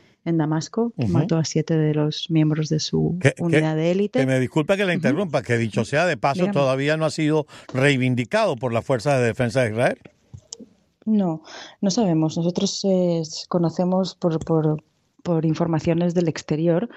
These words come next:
Speaker 2: Ujú.
Speaker 1: que se le atribuye a Israel este ataque,
Speaker 2: Ujú.
Speaker 1: pero Israel no reconoce este tipo de
Speaker 2: Así
Speaker 1: ataques si
Speaker 2: es.
Speaker 1: es que los comete.
Speaker 2: Así es.
Speaker 1: Eh, pero entonces Irán se vio impelido a devolver el golpe y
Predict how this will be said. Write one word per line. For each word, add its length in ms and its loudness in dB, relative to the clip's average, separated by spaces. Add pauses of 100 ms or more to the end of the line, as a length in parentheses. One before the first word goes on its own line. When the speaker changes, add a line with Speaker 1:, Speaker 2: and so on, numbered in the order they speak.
(100)
Speaker 2:
Ujú. 300 0
Speaker 1:
que 220 2
se 140 -4
le 80 2
atribuye 500 0
a 80 2
Israel 500 0
este 360 0
ataque, 480 0 (180)
Speaker 2:
Ujú. 280 0
Speaker 1:
pero 400 0
Israel 520 0
no 100 2
reconoce 600 0
este 240 -4
tipo 200 -2
de 60 2
Speaker 2:
Así 100 0
Speaker 1:
ataques 180 -2
si 40 2
Speaker 2:
es. 60 2
Speaker 1:
es 80 0
que 120 0
los 140 0
comete. 500 0 (180)
Speaker 2:
Así 280 -8
es. 120 -10 (840)
Speaker 1:
Eh, 420 0
pero 100 2
entonces 400 0
Irán 320 0
se 180 -4
vio 140 0
impelido 480 0
a 80 0
devolver 500 0
el 140 -2
golpe 500 0
y 320 0